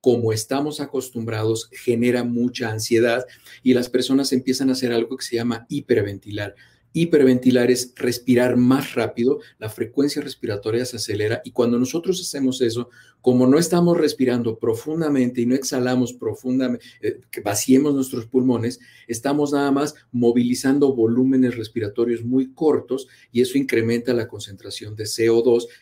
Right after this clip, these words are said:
y la gente se empieza a marear, la gente empieza a ponerse nerviosa porque prácticamente están bajando sus niveles de oxígeno en sangre. Entonces, lo único que tiene que hacer la gente es aprender a respirar con cubrebocas,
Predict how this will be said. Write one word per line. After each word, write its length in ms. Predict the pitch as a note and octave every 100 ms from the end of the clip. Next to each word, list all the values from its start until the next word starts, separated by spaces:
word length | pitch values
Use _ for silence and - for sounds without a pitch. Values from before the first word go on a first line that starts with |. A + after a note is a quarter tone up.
| -
y 100 | C#3+
la 100 | C3+
gente 280 | B2 A#2+ B2
se 100 | B2+
empieza 360 | A2+ A#2 A2+
a 20 | A2+
marear, 640 | G#2 G2 A2 A#2 B2 A#2
la 80 | A2
gente 240 | G#2 G#2
empieza 260 | G#2+ A2+ G#2+
a 60 |
ponerse 360 | G#2 G2 G2+ A2+
nerviosa 440 | A#2 B2+ C#3 D3 D3 - _
porque 200 | - C3
prácticamente 540 | C3 C3+ C3+ - C3 C3
están 240 | - B2
bajando 320 | A2+ G#2+ A2+
sus 180 | A2+ A2
niveles 400 | G#2 G#2 G#2 G#2
de 60 | G2
oxígeno 500 | - G#2 G2+ F#2+ F#2
en 80 | F#2+
sangre. 460 | B2+ A#2 A2 F#2+ - - -
Entonces, 240 | C3+ C3+
lo 120 | C3
único 280 | E3+ G#3 -
que 100 | E3+
tiene 240 | - D3
que 120 | D3 C3
hacer 200 | C3 C3
la 120 | B2
gente 320 | - C3+ D#3
es 200 | D#3 - _ -
aprender 560 | - A#2 A#2+ B2 C#3+
a 80 | D3+
respirar 600 | C3+ B2 - A2+ G#2+ G#2+ _ _ -
con 160 | A#2+
cubrebocas, 680 | A#2+ A#2+ B2+ C#3+ D3 G2+